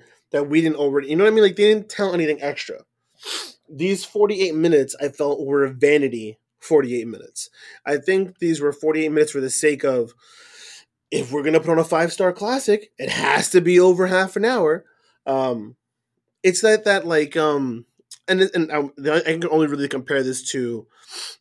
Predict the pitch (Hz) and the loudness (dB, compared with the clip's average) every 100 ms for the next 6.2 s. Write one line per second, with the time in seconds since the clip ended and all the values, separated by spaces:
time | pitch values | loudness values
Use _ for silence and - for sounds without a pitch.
0 | - 147 139 135 135 135 131 131 123 120 | -2 0 0 0 -4 -4 -4 -6 -6 -4
1 | 190 233 165 135 127 131 151 151 135 127 | 0 2 2 0 -4 -2 0 0 -2 -4
2 | 123 - 208 254 165 123 123 _ _ _ | -6 -2 2 4 2 -2 -6 _ _ _
3 | - - _ _ _ _ _ - 135 165 | -20 -20 _ _ _ _ _ -6 2 4
4 | 156 151 - - 208 208 147 139 139 135 | 4 0 -2 0 0 0 0 -2 -4 -6
5 | 117 120 - 139 143 151 151 - 180 214 | -8 -12 -12 -6 -2 2 2 0 -2 -2
6 | 123 107 | -2 -8